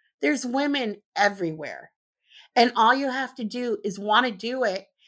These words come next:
and remember what your physical capabilities are. If you, if you're not able to do heavy duty things, there's plenty to do as well. You just have to find your little niche, and it's well worth it.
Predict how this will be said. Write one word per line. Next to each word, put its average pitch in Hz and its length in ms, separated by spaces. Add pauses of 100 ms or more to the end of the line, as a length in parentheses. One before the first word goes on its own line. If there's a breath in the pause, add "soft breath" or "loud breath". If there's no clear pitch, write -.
(300 soft breath)
and 240 180
remember 269 540
what 233 260
your 226 200
physical 233 600
capabilities 202 880
are. 151 300
If 165 200
you, 190 180
if 196 200
you're 214 240
not 226 400
able 240 380
to 214 80
do 226 320 (460)
heavy 233 240
duty 240 340
things, 247 680 (840)
there's 277 220
plenty 277 400
to 262 100
do 254 340
as 220 200
well. 220 420 (240)
You 240 200
just 269 280
have 254 220
to 247 80
find 220 340
your 220 100
little 196 260
niche, 190 580 (340 soft breath)
and 269 140
it's 302 240
well 269 240
worth 254 280
it. - 140